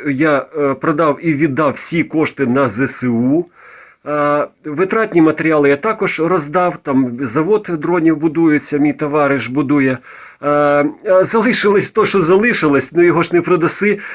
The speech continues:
тому вирішив роздати. Звісно, якщо у вас є можливість допомогти З С У, бо речі є такі цікаві,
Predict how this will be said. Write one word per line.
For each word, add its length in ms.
тому 300
вирішив 480
роздати. 520
Звісно, 580
якщо 400
у 80
вас 280
є 160
можливість 960
допомогти 840
З 160
С 200
У, 160
бо 160
речі 520
є 240
такі 280
цікаві, 600